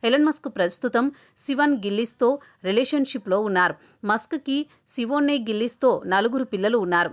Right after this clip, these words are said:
సివోన్ గిల్లిస్ రెండు వేల ఇరవై ఒకటిలో కవలలకు జన్మనిచ్చారు. సివోన్ గిల్లిస్, ఎలన్ మస్క్ ఇంకా అధికారికంగా వివాహం చేసుకోలేదు. మస్క్ గిల్లిస్ మధ్య వ్యక్తిగత సంబంధం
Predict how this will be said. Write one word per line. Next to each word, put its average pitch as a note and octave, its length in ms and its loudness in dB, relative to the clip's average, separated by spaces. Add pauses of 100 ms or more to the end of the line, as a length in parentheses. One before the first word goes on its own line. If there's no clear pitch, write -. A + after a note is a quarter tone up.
(200)
సివోన్ B3+ 360 2
గిల్లిస్ G#3 460 -2 (280)
రెండు A3 240 2
వేల D4 160 2
ఇరవై A3 320 2
ఒకటిలో A3 420 0
కవలలకు B3 540 0
జన్మనిచ్చారు. F3+ 720 -2 (360)
సివోన్ D4 360 2
గిల్లిస్, A3+ 460 -2
ఎలన్ G#3+ 240 0
మస్క్ B3+ 320 -2 (200)
ఇంకా C4 380 2
అధికారికంగా A#3 680 0
వివాహం G#3 520 0 (100)
చేసుకోలేదు. F3 540 -2 (300)
మస్క్ B3+ 340 -2
గిల్లిస్ G#3 440 -2
మధ్య G#3 340 2
వ్యక్తిగత A3 480 -2
సంబంధం G3 600 0